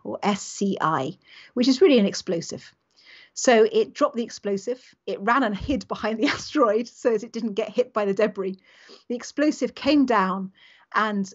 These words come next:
uh, shot into the asteroid in a very, very fast projectile and created, uh, the world's first, actually, artificial crater. Um,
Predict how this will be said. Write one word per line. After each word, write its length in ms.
uh, 260
shot 480
into 200
the 120
asteroid 500
in 60
a 60
very, 240
very 200
fast 280
projectile 580
and 280
created, 580
uh, 160
the 140
world's 300
first, 460
actually, 380
artificial 500
crater. 460
Um, 340